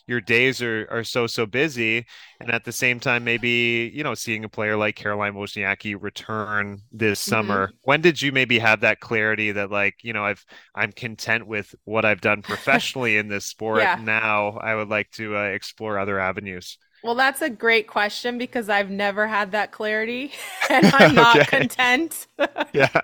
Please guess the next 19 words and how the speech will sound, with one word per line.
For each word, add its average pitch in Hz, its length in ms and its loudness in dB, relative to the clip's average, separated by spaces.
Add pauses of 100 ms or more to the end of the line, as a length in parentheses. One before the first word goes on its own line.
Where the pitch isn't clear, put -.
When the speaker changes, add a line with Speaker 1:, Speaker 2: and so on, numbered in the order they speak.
(120)
Speaker 1:
okay. - 280 0
Speaker 2:
And 277 100 4
I'm 269 200 4
being 277 240 4
honest. 220 600 2
Look, 208 280 0
Speaker 1:
Yeah. 208 220 2 (300)
Speaker 2:
I 240 580 4 (120)
got 214 240 -2
hurt 277 480 0 (260)
with 202 140 -16
my 202 120 -8
shoulder 226 800 -2 (560)
and 202 480 -2
I 208 120 -4
felt 208 280 -2
like 208 160 -4
I 202 120 -2
was, 190 320 -10